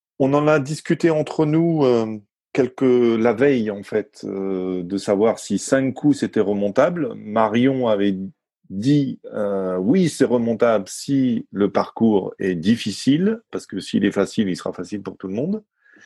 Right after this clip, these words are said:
Il a été difficile, parce que je crois qu'au final, il y a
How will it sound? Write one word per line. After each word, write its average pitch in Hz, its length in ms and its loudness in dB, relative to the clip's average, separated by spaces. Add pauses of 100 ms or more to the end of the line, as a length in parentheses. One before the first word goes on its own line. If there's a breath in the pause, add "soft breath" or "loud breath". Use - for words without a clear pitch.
(260 soft breath)
Il 123 180 4
a 190 80 6
été 175 220 4
difficile, 123 640 0 (180)
parce 104 160 -8
que 104 560 2
je - 60 -8
crois 123 180 2
qu'au 110 220 -2
final, 110 340 0
il 98 60 -8
y 98 40 2
a 90 360 0